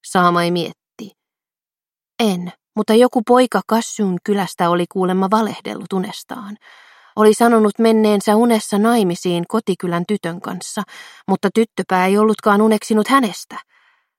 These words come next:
Oli mahdotonta tietää, kumpi puhui totta. Viimein avuksi oli pyydettävä kuningattaren näkiä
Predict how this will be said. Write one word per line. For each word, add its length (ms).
Oli 200
mahdotonta 720
tietää, 500
kumpi 360
puhui 340
totta. 520
Viimein 400
avuksi 360
oli 200
pyydettävä 540
kuningattaren 800
näkiä 360